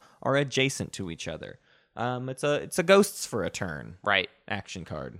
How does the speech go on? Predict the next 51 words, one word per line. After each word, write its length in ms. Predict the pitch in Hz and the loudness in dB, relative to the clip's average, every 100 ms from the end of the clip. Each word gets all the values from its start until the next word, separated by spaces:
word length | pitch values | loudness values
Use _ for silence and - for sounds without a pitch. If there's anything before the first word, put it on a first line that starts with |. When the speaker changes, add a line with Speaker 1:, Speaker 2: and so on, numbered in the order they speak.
| - _ _ _ _ _ - | -20 _ _ _ _ _ 4
Speaker 2:
Uh, 140 | 139 151 | 8 8
it's, 260 | 185 - - | 6 2 -2
it's 240 | 180 - | -2 2
a, 180 | 220 - | 0 2
Speaker 1:
Um, 220 | 127 131 - | 0 -2 -4
Speaker 2:
it's 140 | 143 190 | -2 -2
a 60 | |
pretty 220 | - 170 | 2 0
cool 180 | 160 165 | 2 2
card 280 | - 143 117 | 6 6 6
because 640 | 101 - 113 110 104 90 - | -2 -2 4 4 4 0 0
of 240 | 95 95 - - | 2 2 -2 -2
its, 520 | 98 - - - - | -2 -2 -8 -10 -6
uh, 300 | 82 85 76 - _ _ _ - | -2 -2 -2 -6 _ _ _ -12
potential 560 | 104 - 107 - 101 | -4 0 2 2 -2
to 320 | - 104 92 | -2 -4 -2
shake 340 | 85 - 95 - | 0 2 2 2
things 260 | 95 85 | -4 -2
up 160 | 90 82 | -2 -4
in 100 | 92 | -4
the 100 | 82 | -2
last 320 | 80 78 - | 0 -2 -4
round. 360 | 80 73 64 64 | -6 -4 -4 -4
I 100 | - | -2
feel 180 | 107 95 | 2 2
like 120 | 95 | 4
that's 220 | 104 - | 2 4
solely 300 | 120 104 90 | 4 6 4
Speaker 1:
Right. 80 | 85 | 4
Speaker 2:
why 240 | 92 92 | 6 6
it's 320 | 87 - 95 - | 6 2 -4 -2
up 220 | 87 - | -4 -2
as 120 | 82 | -2
high 180 | 82 82 | 0 0
as 160 | 78 78 | -2 -6
it 80 | |
is. 340 | 78 80 - - - - - - | -4 -4 -6 -12 -20 -20 -20 0
Um, 280 | 98 98 85 | 4 6 4
Speaker 1:
Yeah, 140 | 78 - - | 0 -4 -6
we're 120 | 117 143 | -2 6
getting 320 | 147 147 147 | 8 8 6
into 180 | 135 117 | 4 4
those 240 | 104 98 | 4 2
cards. 300 | - 80 82 | 0 -2 0
I 80 | 120 | 2
feel 160 | 160 | 4
like 140 | 135 - | 4 4
this 220 | 120 123 | 2 4
is 140 | 127 | 0
the 80 | 113 | 0
first, 480 | - 107 110 - | -2 0 0 -2